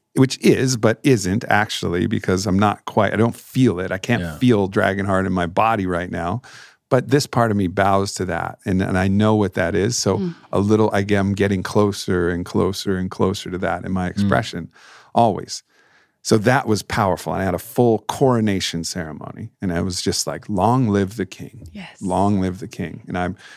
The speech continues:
Speaker 1: you know, spent some time with Aaron Rodgers out in Green Bay. And we went through a whole pros-, process where he crowned his king, you know, as "Long live the king." Vailana's gone through, "Long live the queen,"
Speaker 3: Mm-hmm.
Speaker 1: you know, and, and long, long may he or she reign, you know, and,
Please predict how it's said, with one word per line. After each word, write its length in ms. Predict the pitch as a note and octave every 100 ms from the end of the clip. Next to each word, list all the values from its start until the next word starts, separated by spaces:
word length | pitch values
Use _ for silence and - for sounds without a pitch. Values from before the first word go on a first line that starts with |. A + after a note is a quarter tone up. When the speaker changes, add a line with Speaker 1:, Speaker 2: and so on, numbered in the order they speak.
| -
Speaker 1:
you 60 | G2
know, 40 |
spent 320 | F#2 - A2 -
some 140 | G2
time 320 | - G2 G2+
with 120 | G2
Aaron 260 | F#2 F#2 F2+
Rodgers 420 | F#2+ G2+ G2+ F#2
out 160 | F2 F2
in 100 | F2
Green 300 | G2 G#2 F#2+
Bay. 240 | G2 G2
And 80 | F#2
we 80 | F#2
went 220 | G2+ F#2+
through 180 | - F#2+
a 60 | F#2+
whole 180 | G#2
pros-, 420 | G2 - G2 G2 -
process 480 | - F#2+ - G2+ -
where 80 | -
he 160 | -
crowned 440 | A#2+ - G2+ G2+ F#2
his 180 | G#2 F#2+
king, 400 | - G2+ F#2+ G2 - - _ -
you 100 | F#2+
know, 140 | F2
as 120 | F#2
"Long 360 | F2+ G#2 A2 G#2
live 160 | G2
the 100 | F#2
king." 240 | F2 G2 F#2
Vailana's 540 | F2+ F#2 G#2 G#2 G2
gone 280 | - G2 G2
through, 260 | G2+ G2 F#2
"Long 360 | F#2+ G2+ G2+
live 200 | G2+ F#2
the 80 | F#2
queen," 460 | - G2 F#2+ F#2+ G2 -
Speaker 3:
Mm-hmm. 260 | F#3 E3+ D#3+
Speaker 1:
you 60 | G2
know, 160 | G2
and, 160 | - -
and 180 | G2 F2
long, 440 | G2+ A2+ A2+ G#2 A2
long 380 | G#2 A2+ A#2
may 180 | G#2 G2+
he 240 | F#2 A2 G2+
or 60 |
she 240 | F2+ G#2+ G2
reign, 440 | F#2 F2+ F2+ F#2 - _ _ _ _
you 100 | G#2+
know, 220 | F2 F2 F2+
and, 340 | F2+ F2+ -